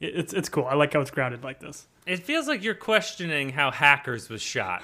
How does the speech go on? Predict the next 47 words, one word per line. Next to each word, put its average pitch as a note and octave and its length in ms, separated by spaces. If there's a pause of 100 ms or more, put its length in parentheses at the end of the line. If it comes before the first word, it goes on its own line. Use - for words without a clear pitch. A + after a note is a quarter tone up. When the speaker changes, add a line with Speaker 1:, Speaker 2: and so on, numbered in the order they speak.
Speaker 2:
which B2 240
I D3+ 120
don't C3+ 240
really A2 300
Speaker 1:
<laughs> G#2 80
Speaker 2:
appreciate. G#2+ 680 (300)
I D#3+ 100
also G#3 320
feel F#3+ 220
like E3 200
this D#3+ 200
is D3+ 80
the D3 100
point D3+ 300
where C#3 160
we're C3 220
supposed C3 340
to A#2+ 80
bring B2+ 240
up B2+ 200
that A2+ 360
C C3 240
S A#2+ 180
I B2+ 380
where A2+ 600 (200)
they're A2+ 140
fighting B2+ 420
a B2+ 60
hacker, C#3 540
and A2+ 220
so A#2 160
two A#2+ 280
people B2 400
hop A#2+ 260
on A2 140
the G#2+ 60
same A2 320
keyboard B2 600
in A2 140
order A2 240
to G2+ 120
Speaker 1:
<laughs> F#2 80
Speaker 2:
double A2+ 340
up A2 180
their G#2 160
hacking A2+ 460
strength. D3+ 420